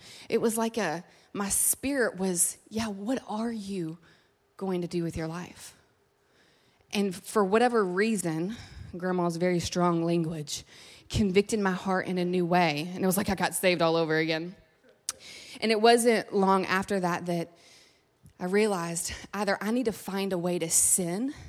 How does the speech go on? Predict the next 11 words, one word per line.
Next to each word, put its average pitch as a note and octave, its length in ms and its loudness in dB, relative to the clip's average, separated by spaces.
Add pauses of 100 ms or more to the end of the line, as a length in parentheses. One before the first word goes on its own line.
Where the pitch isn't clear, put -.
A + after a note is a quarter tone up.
(100)
and F#3 160 -2
not F3 260 -2
feel F#3+ 260 -2
guilty E3+ 400 -4
about D#3 300 -12
it. G#3+ 160 -8 (1700)
Y'all E3 200 2
know F3 80 6
what F3 100 6
I F3 40 2
mean? F#3+ 280 0